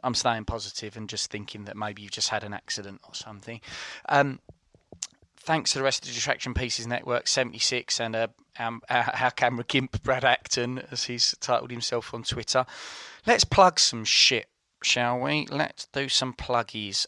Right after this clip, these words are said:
Um, our live show's coming up. I think it's tenth of November. We're doing a matinee in London. Um, our last live show was sold out. We've just done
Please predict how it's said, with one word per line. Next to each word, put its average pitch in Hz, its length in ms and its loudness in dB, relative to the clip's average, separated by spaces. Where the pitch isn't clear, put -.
Um, 123 440 2
our 180 160 4
live 233 260 10
show's 117 360 6
coming 180 240 6
up. 214 120 6
I - 60 2
think 196 240 -8
it's 190 140 0
tenth - 260 -2
of 165 60 -2
November. 160 400 2
We're 147 100 0
doing 220 240 2
a 208 60 2
matinee 123 680 -2
in 143 200 -2
London. 131 580 0
Um, 131 360 4
our 151 140 6
last 196 340 10
live 170 220 10
show 147 240 8
was 135 120 2
sold 127 280 8
out. 120 200 6
We've 151 120 -8
just - 300 4
done 151 320 4